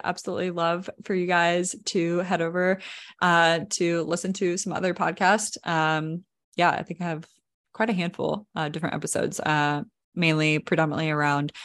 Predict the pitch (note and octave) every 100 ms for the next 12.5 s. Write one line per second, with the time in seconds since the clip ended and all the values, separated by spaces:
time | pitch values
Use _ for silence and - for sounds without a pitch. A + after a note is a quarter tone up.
0 | - - D#3 E3 D#3+ - C#3+ - D#3 D3+
1 | D3 D3+ D3 - - - - D3 C#3+ D3
2 | F3+ C3+ D#3 E3+ E3 D#3+ D#3 D#3 D#3 D#3+
3 | D#3 - D#3 D#3 - D3+ D3 D#3+ D3 D3
4 | D3 E3 G#3 A3+ D3+ - - - E3+ D#3+
5 | - G3 E3+ - E3 D#3 D3+ D3+ D#3+ D3+
6 | - D3+ D3 - D#3 D#3 - D#3 - -
7 | - D3 C#3+ C#3 - E3+ F3 - D#3+ -
8 | - E3+ G#3 G3+ E3+ D3+ D3+ D3 D3 D3
9 | C#3+ D3+ D#3 D#3 D3+ D#3 - E3 D#3+ D3+
10 | D3 - F3 E3+ F#3 G#3 B3+ - - -
11 | D#3 D3+ - - E3+ D#3 D3+ D3+ D3+ D#3
12 | D#3 D3 C#3+ F3+